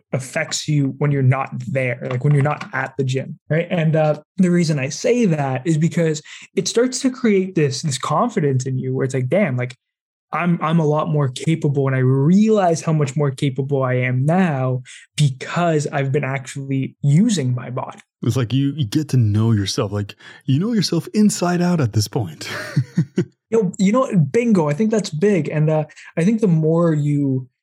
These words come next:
Speaker 1: actually understand yourself, the better your fitness journey will go. Like, I, I remember for a long time, especially when I was, so I started getting into heavy lifting, mostly, again, like,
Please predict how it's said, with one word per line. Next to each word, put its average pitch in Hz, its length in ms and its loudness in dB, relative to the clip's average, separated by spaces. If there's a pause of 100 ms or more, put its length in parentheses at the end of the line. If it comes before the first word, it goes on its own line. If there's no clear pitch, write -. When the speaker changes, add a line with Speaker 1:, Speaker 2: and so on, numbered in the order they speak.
(220)
Speaker 1:
actually 151 440 0
understand 143 480 0
yourself, 143 500 -2 (300)
the 151 100 2 (320)
better 160 380 2
your 147 160 2
fitness 139 360 -2
journey 143 400 -2
will 135 220 -2
go. 170 300 0
Like, 147 200 -4
I, 170 120 0
I 185 140 -2
remember 180 300 2
for 156 140 0
a 147 80 0
long 143 240 -2
time, 196 420 2 (760)
especially 190 360 0
when 160 140 2
I 151 80 2
was, 147 200 -2
so 185 120 2
I 202 100 0
started 220 340 2
getting 156 240 0
into 147 220 2
heavy 135 260 -2
lifting, 180 480 0 (440)
mostly, 185 560 4
again, 139 340 -2
like, 127 180 -4